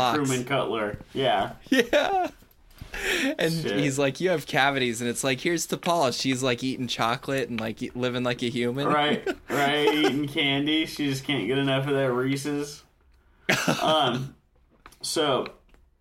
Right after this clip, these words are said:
Speaker 2: David, I know you're a fan of continuity. I've got
Speaker 1: Yeah.
Speaker 2: some continuity notes here.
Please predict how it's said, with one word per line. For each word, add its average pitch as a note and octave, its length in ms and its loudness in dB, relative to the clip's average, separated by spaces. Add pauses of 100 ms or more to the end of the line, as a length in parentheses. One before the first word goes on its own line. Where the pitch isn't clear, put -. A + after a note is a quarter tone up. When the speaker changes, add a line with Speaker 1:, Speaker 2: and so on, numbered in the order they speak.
(800)
Speaker 2:
David, B2 600 -2
I C3 100 0
know C3+ 140 2
you're A#2 260 0
a A2+ 60 -4
fan A#2 260 -2
of A2 140 -8
continuity. A2+ 760 -2 (160)
I've C3 200 -2
got C3+ 160 2
Speaker 1:
Yeah. C3 140 -2
Speaker 2:
some - 80 -8
continuity A#2+ 540 0
notes A2+ 340 -2
here. C3+ 340 -2